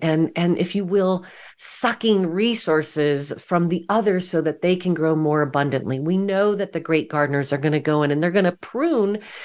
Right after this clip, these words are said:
that rose hedge. They're gonna prune and remove some of the, the grapevine so that there can be greater abundance.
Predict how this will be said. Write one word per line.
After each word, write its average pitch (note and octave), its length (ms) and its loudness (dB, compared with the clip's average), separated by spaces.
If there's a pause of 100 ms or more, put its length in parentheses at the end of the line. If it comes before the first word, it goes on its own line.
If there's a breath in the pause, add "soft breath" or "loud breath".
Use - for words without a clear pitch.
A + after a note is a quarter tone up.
(500 loud breath)
that G#3+ 340 0
rose A3+ 460 0
hedge. B2+ 380 -2
They're A3+ 120 0
gonna A#3+ 200 2
prune A#3 920 0 (1200 loud breath)
and F3+ 200 2
remove G3+ 600 0
some G3+ 220 0
of G3 120 0
the, E3+ 420 0 (360)
the G3+ 120 2
grapevine D#3+ 920 0
so G3 320 -2
that F3 220 -2
there F3+ 140 -2
can F3+ 180 0
be F3 160 0
greater E3+ 640 -2
abundance. C3+ 800 0